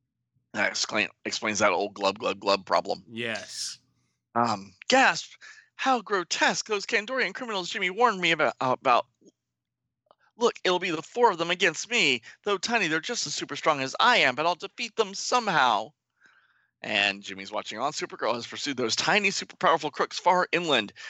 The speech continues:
Speaker 1: She'll, she's sure to triumph over them. I feel better already.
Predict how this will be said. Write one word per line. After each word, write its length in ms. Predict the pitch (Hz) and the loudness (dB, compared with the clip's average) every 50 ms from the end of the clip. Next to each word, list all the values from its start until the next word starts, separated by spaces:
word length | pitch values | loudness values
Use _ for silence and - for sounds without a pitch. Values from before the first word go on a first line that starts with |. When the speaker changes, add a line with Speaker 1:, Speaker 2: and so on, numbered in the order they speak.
| - - - _ | -18 -20 -20 _
Speaker 1:
She'll, 480 | - - - 247 233 208 180 143 131 - - | -4 -2 -2 0 0 0 -2 -2 -4 -4 -2
she's 240 | - - 190 175 151 | 0 0 2 2 2
sure 300 | - - - 254 233 170 | 2 2 2 2 2 0
to 60 | 135 | -2
triumph 340 | - - - 156 139 131 - | -2 0 2 2 2 2 -2
over 180 | 123 117 107 104 | -4 -4 -4 -6
them. 180 | 95 82 69 - | -6 -8 -6 -2
I 140 | - 185 175 | 0 0 0
feel 220 | 170 - 190 160 131 | 0 -2 -4 -4 -2
better 340 | - 196 185 160 180 175 - - | 0 0 0 0 0 -2 -2 -2
already. 600 | 160 165 160 127 120 120 117 107 101 92 95 | -2 -2 -4 -2 0 2 2 2 2 -2 -2